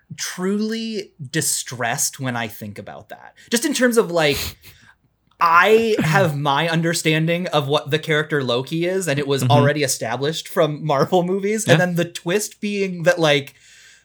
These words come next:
Speaker 1: this little boy who's, like, a serious character and goes through, like, a pretty interesting little character arc and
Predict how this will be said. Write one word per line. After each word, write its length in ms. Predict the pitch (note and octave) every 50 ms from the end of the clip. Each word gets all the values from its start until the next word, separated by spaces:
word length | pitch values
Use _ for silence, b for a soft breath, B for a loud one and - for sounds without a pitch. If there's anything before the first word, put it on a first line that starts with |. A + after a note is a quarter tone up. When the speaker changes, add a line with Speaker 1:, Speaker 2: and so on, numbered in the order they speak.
| b -
Speaker 1:
this 200 | F#3 F3 E3 E3
little 240 | F3 D#3+ F#3 G3+ F#3+
boy 460 | D#3 - D#3+ D3+ C#3+ C#3 D3 D#3+ F#3+
who's, 160 | G3 A#3+ A3+ G#3
like, 220 | B3 A#3 A#3+ - -
a 80 | B3+
serious 480 | B3 - - B3+ C#4 D#4+ E4 E4 D4 -
character 460 | - - E3+ D#3 E3 F3 - A3+ A#3
and 100 | A3 F3+ D#3
goes 200 | D3+ D#3+ E3 -
through, 80 | G#3+ G3+
like, 100 | F3+ F3+
a 60 | D#3+
pretty 320 | - - E3 D#3 F3 F3
interesting 580 | E3 - D3 D3+ - E3+ E3 E3+ - E3+ E3 E3
little 180 | D#3 D#3 D#3
character 520 | D#3 - B2+ B2+ C3+ D3 C#3+ - E3+ E3+ E3+ D#3+
arc 400 | D#3+ E3+ E3+ F3 F3 E3+ B B B B B B B B B -
and 460 | E3 E3 E3 D#3+ D#3 D3+ C#3+ D3+